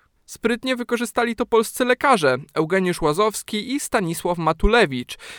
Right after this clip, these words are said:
W trakcie okupacji nasi bohaterowie osiedlili się w Rozwadowie, który dzisiaj jest osiedlem Stalowej Woli.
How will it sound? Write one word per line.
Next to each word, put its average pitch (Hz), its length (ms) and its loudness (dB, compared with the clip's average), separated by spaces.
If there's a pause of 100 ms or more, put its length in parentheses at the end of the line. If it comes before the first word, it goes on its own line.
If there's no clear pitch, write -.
W - 60 -20
trakcie 247 360 -4
okupacji 202 600 -4
nasi 226 300 -2
bohaterowie 214 600 0
osiedlili 190 520 -4
się 185 260 -2
w 160 40 -4
Rozwadowie, 190 680 2
który 247 320 -6
dzisiaj 196 360 -4
jest 165 240 -6
osiedlem 156 440 -4
Stalowej 151 460 0
Woli. 170 360 2